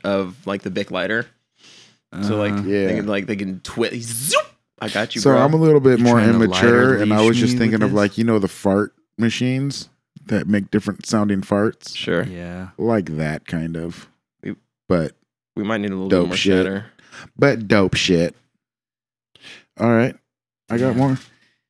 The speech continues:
Speaker 2: He says, "Just keep rolling that shatter my way."
Speaker 3: There you go.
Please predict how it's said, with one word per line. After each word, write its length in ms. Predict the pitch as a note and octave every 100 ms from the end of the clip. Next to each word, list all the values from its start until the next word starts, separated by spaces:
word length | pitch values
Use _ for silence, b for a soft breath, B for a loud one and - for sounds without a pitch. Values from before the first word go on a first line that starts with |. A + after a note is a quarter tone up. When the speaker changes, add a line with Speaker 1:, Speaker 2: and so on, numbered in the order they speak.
| _
Speaker 2:
He 40 | -
says, 160 | F#2+ -
"Just 180 | G2+
keep 260 | - B2 -
rolling 340 | A2+ A#2 A2
that 160 | G#2+ G2+
shatter 360 | - G#2 G2 G2
my 180 | G2
way." 300 | F#2+ F#2 F2 D#2 B B B B
Speaker 3:
There 280 | A2+ A#2+
you 60 | -
go. 100 | -